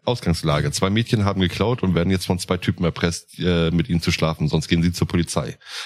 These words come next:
Man sollte meinen, die Antwort wäre klar, aber falsch gedacht. Doktor Sommer hatte neunzehnhundertvierundsiebzig dazu eine ungewöhnliche Meinung. Ihr seid genau wie die Jungen, neugierig auf Sex. Die Jungs wollen sich mit euch anbändeln und ihr mit ihnen. Und statt von Liebe wird von Gewalt geredet,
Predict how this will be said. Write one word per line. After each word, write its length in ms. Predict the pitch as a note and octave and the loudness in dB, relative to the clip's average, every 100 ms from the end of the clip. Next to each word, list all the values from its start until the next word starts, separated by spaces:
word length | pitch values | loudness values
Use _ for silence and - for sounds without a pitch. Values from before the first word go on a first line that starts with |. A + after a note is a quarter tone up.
| - - | -12 -2
Man 180 | F2+ | 0
sollte 240 | E2+ A2 F#2+ | 2 0 2
meinen, 280 | E2 E2+ F#2+ | 2 2 0
die 80 | |
Antwort 340 | E2+ F2 E2 F2 | 0 0 -2 0
wäre 180 | D#2+ D#2 | -2 -2
klar, 280 | - G2 F#2 | -2 -2 0
aber 120 | F2+ | -4
falsch 260 | - F#2+ - | -2 -4 -2
gedacht. 340 | D2+ C#2+ - - | -2 -2 -4 -6
Doktor 240 | F#2+ F2+ | -2 0
Sommer 280 | E2 G2+ F2 | 0 0 0
hatte 180 | F2 E2+ | 0 2
neunzehnhundertvierundsiebzig 1500 | E2+ D3+ C3+ G2 F#2+ F2 - F3 D#3 G#2 C3 - - A#2+ - - - - | 2 2 2 2 2 0 0 0 2 0 -2 0 0 0 -4 -6 -6 -2
dazu 240 | G2 F2+ G#2 | -2 0 0
eine 180 | G2 | 2
ungewöhnliche 540 | F2+ C3 G#2+ G#2+ G2 F#2+ | 2 0 2 0 2 0
Meinung. 420 | G#2 F2+ D2 C#2+ _ _ _ _ | 0 0 -2 -4 _ _ _ _
Ihr 160 | F#2 | -2
seid 280 | F2 F#2 F#2+ | 0 -2 0
genau 320 | G2 E2+ G#2+ G2+ | 0 2 2 0
wie 80 | |
die 120 | G2 F#2 | 2 2
Jungen, 320 | E2 D2 B1+ | 2 0 -4
neugierig 580 | - E2 F2 - F#2 G2+ | 0 0 2 2 2 2
auf 120 | G2 | 0
Sex. 380 | - - - - _ - - - - - | 0 -2 -4 -16 _ -18 -16 -14 -10 0
Die 80 | |
Jungs 280 | F#2+ A#2+ A#2+ | 2 2 0
wollen 160 | G#2 G#2+ | 0 0
sich 100 | F#2+ | 2
mit 120 | G2 | 2
euch 140 | F#2 - | 2 2
anbändeln 540 | A2+ F#2 D#2 D2+ D2+ D2+ | 2 2 2 2 2 0
und 200 | D2 F2+ | -2 0
ihr 140 | F#2 | 2
mit 200 | F#2+ - | 2 2
ihnen. 380 | G#2+ F2 C#2+ D2 - | 2 2 0 -8 -8
Und 80 | F2+ | -6
statt 240 | - G2+ | -2 -2
von 180 | - F2 | 2 0
Liebe 480 | D#2+ A2 A#2 A2 F#2+ | 2 2 2 0 0
wird 140 | F#2+ - | -2 0
von 140 | G2 | 0
Gewalt 340 | F#2 F#2+ A2+ | 2 2 0
geredet, 480 | - D#2 D2 C#2+ C#2+ | 0 0 2 0 -2